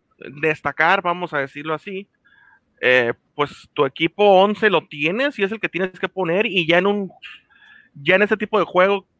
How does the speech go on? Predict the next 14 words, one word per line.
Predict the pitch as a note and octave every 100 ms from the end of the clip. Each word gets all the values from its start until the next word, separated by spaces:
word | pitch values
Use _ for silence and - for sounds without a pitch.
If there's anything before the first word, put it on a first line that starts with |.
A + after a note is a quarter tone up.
| _ _
lo | D#3+ D#3+
tienes | F3 F#3 -
que | F#3+
dejar | F3+ - E3+ F#3
lo | E3+
más | D#3+ D#3+
que | D3+
se | D3
pueda, | A#3 B3+ E3+
e | D3+
independientemente | D#3 D#3 D#3 E3 F#3+ G#3+ G#3 G#3+
para | - F#3
que | D#3+ C#3+
sea | D3+ F3 F#3+ D#3+ C#3